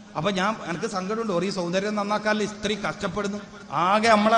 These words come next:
റാഹത്താക്കാനല്ലേ ഇത്. എന്നിട്ടോ തൊട്ടേനും എടുത്തേനും വെച്ചേനും ചീത്ത നിൽക്കെന്താ പണിയെന്ന് ചോദ്യം.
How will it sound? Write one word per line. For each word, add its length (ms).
റാഹത്താക്കാനല്ലേ 720
ഇത്. 160
എന്നിട്ടോ 340
തൊട്ടേനും 360
എടുത്തേനും 320
വെച്ചേനും 340
ചീത്ത 200
നിൽക്കെന്താ 400
പണിയെന്ന് 340
ചോദ്യം. 260